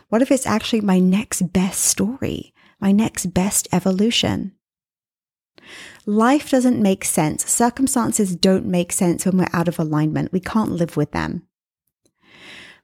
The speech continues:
in the same way. But when we are aligned with our truth, aligned with our guidance, when we are forging our own destiny based on our own inner voice, then, gosh,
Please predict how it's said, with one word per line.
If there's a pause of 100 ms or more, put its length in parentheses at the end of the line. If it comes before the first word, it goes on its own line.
(220)
in
the
same
way.
But
when
we
are (760)
aligned
with
our
truth,
aligned
with
our
guidance,
when
we
are
forging
our
own
destiny
based
on
our
own
inner
voice, (960)
then, (1800)
gosh,